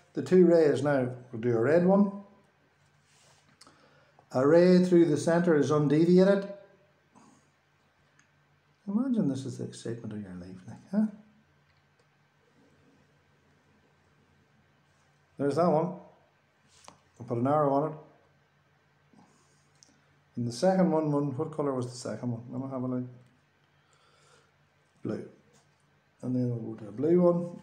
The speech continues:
A ray parallel to principal axis is refracted through F. Bent through F.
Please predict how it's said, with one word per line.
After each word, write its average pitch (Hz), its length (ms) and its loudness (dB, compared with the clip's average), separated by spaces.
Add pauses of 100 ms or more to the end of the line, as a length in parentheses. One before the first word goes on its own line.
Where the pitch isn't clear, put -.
A 120 120 -4
ray 175 360 4
parallel 165 520 2
to 151 100 -4
principal 151 400 -4
axis 180 440 -2 (3750)
is 143 160 0
refracted 156 680 -2
through 156 300 2
F. 143 220 -4 (2750)
Bent 151 320 -4 (220)
through 151 300 0
F. 139 220 0